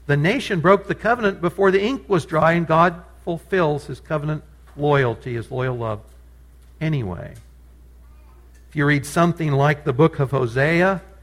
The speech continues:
which is a profound book, it's painful on one hand, but God tells Hosea,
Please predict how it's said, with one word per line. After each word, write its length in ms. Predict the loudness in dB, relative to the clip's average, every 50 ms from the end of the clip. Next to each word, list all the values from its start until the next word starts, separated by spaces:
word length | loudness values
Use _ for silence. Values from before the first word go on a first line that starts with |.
| -20 -20 -20 -14 -4
which 200 | -2 -2 -2 0
is 120 | -2 2 2
a 80 | 0
profound 840 | 0 0 -2 0 0 0 -2 -2 -2 0 2 2 2 2 0 0 -2 0
book, 460 | 2 2 2 2 0 -2 -4 -12 -20 -20 -20 -20 -20 -20 -20
it's 120 | -20 -20 -14
painful 640 | -8 -4 -4 -2 -2 -4 -6 -4 -4 -4 -4 -6 -10 -18 -20 -20 -20 -20 -20 -20 -14 -8
on 120 | -4 0 2
one 140 | 2 4 4
hand, 160 | 2 2 2
but 200 | 0 -2 -4 -10 -20 -20 -20 -14 -4 2
God 260 | 4 6 6 4 2
tells 260 | 0 0 0 0 2
Hosea, 440 | 0 -2 2 2 2 2 2 0